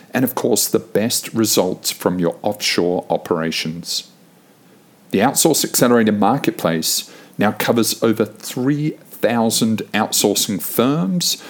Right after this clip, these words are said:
representing a global workforce of over five million people. We also host this leading outsourcing podcast, publish Inside Outsourcing, and have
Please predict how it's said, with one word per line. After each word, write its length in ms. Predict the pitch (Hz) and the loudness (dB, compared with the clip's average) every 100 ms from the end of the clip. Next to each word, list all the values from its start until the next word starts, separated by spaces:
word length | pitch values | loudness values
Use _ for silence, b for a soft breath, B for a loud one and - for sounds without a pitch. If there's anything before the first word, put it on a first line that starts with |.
| B B | B B
representing 880 | 131 139 143 127 139 139 - 113 117 - | 0 0 2 2 2 2 2 2 2 0
a 60 | |
global 640 | 117 - 110 120 151 156 139 | -2 2 2 4 4 2 2
workforce 840 | 107 110 - - 95 92 - - | 2 2 0 -2 0 0 -2 -2
of 120 | 107 101 | 0 2
over 240 | 95 - | 0 -2
five 760 | - - 120 120 120 123 - - | -6 0 2 4 4 2 0 -4
million 720 | 101 107 123 131 95 98 110 - - | -2 2 2 2 2 0 -2 -6 -6
people. 480 | 101 90 - 78 - B B B B B B B | -4 -2 -2 -4 -8 B B B B B B B
We 120 | 127 123 | 0 4
also 440 | 110 120 - 123 | 4 4 4 2
host 460 | 107 107 117 - - | 4 2 2 0 -2
this 260 | - - | -2 0
leading 520 | - 101 123 127 151 135 | 0 2 2 2 -2 -4
outsourcing 720 | 107 107 - 101 - - 87 | -4 -2 0 0 0 -4 -4
podcast, 840 | - 110 - 143 143 - - - B B B - | 0 0 0 -2 -2 -2 -6 -8 B B B -2
publish 600 | 139 151 101 - - - _ | 0 2 0 0 -4 -6 _
Inside 720 | 120 131 - 113 101 90 - | 2 2 2 2 2 0 0
Outsourcing, 760 | 101 120 - 143 113 - 139 151 B B B | 0 0 0 0 0 -2 -4 -6 B B B
and 160 | 104 104 | -4 0
have 240 | 110 107 | 0 0